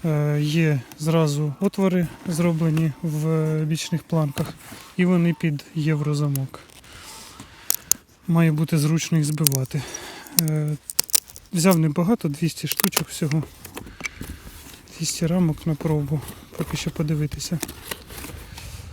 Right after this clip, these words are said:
Е, чому взяв рамки? Чому, в принципі, є можливість самому виготовляти, але не бачу, щоб була якась в цьому економічна доцільність взагалі.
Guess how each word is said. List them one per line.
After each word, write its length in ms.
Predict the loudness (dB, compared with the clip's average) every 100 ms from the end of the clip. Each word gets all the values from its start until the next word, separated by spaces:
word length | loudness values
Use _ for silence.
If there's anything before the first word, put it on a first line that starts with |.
| -16 -14 -12 -10 -8 -2
Е, 520 | 0 2 2 0 -2
чому 280 | 4 8 8
взяв 300 | 8 8 8
рамки? 360 | 8 8 6 2
Чому, 360 | 2 4 4
в 120 | 4 2
принципі, 460 | 4 4 4 4
є 140 | 6 6
можливість 480 | 6 6 4 4
самому 340 | 4 6 6 6
виготовляти, 580 | 4 2 2 2 2 2
але 100 | 4
не 100 | 4
бачу, 320 | 4 2 -2
щоб 320 | -2 -2 -2 -4 -12 -14 -14 -16 -6
була 240 | 0 4 4
якась 320 | 4 2 0
в 60 | 0
цьому 460 | 2 2 2 0 -4
економічна 760 | -4 2 4 4 2 0 0 -2 -6 -18 -12 -8 -8 -6 0
доцільність 520 | 0 0 0 0 0
взагалі. 460 | -2 0 0 -2